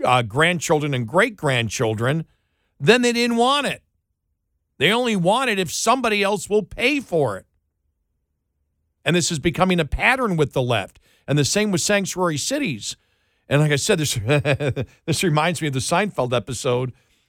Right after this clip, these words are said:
with, you know, uh, <laughs> renting a car. Remember, they, they put in, "You know how to take the reservation. You don't know how to keep the reservation. You take the reservation, but you have no car when I get here."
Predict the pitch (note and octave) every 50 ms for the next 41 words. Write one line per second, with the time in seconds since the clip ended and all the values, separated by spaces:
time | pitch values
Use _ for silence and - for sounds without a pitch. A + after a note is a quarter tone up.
0 | _ _ B2+ C3+ B2+ - - - D#3 D3+ C#3 B2+ A#2+ B2 - - B2+ C3+ B2 A2+
1 | A2+ - A#2 A#2 - C#3+ B2 - - - - - E3 D3 - _ _ _ _ _
2 | - C#3 D#3 D#3 D#3 D3+ D3 B2 - - G#3 A#3+ B3 G#3 D3 - - _ _ _
3 | _ _ _ _ _ _ _ _ _ _ _ _ _ _ _ _ _ _ _ _
4 | _ _ _ _ _ _ - B2+ C3+ D3+ F#3+ G3 F3+ D3+ C3 B2+ B2 A2+ - -
5 | C#3 C3 C3+ B2 - - G3 F#3+ E3 B2+ - _ _ _ _ _ - B2 C3+ D3
6 | D3+ C#3+ B2+ C3 B2 A#2 G#2+ G2+ F2 _ _ - A3+ D#3 D#3 - - E3+ D#3 C#3+
7 | C3+ A2+ A2+ C3+ A#2+ A#2+ A2+ A2+ G2+ - - G3 G3 G3 F#3+ _ _ _ _ _
8 | _ C3 D3+ F3 G3+ G#3+ G#3 G#3 G3+ G#3 A3+ A#3 A3 - - C4 D#4+ D#4+ - -
9 | G#3+ G3+ G3 F#3 F3 C#3+ C3+ E3 D3 D3 C3+ C3 G#2+ - - A2+ F#2+ F#2 _ _
10 | _ _ _ C#3 D#3 D#3+ B2+ - - - C#4 E4 F3+ - - F3 D#3+ D3+ C#3+ C3
11 | A#2+ C3 A#2 B2 A#2+ B2 G#2 - G3+ G#3+ A#3 - _ _ _ A3+ G#3+ - - G#3+
12 | A3 A3 G3+ A3 A3+ A#3 - - B3 B3+ B3 B3 B3 B3+ B3+ C4 C4+ C4 G#3 D4
13 | E4 F4+ C4 - A3 F#3 D3 A#2+ G2 -